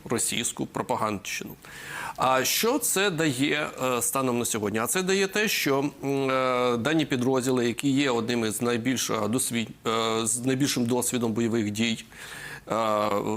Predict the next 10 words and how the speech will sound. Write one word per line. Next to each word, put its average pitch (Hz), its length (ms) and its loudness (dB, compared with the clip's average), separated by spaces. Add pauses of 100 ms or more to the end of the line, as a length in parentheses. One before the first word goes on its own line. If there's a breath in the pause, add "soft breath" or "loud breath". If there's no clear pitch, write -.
(420)
відомі 151 420 2
саме, 127 380 0
е, 113 280 -2
своїми 120 640 2
як 113 400 0
оборонними, 117 520 2
так 113 180 -6
і 120 40 0
наступальними 110 760 0
операціями, 104 840 -2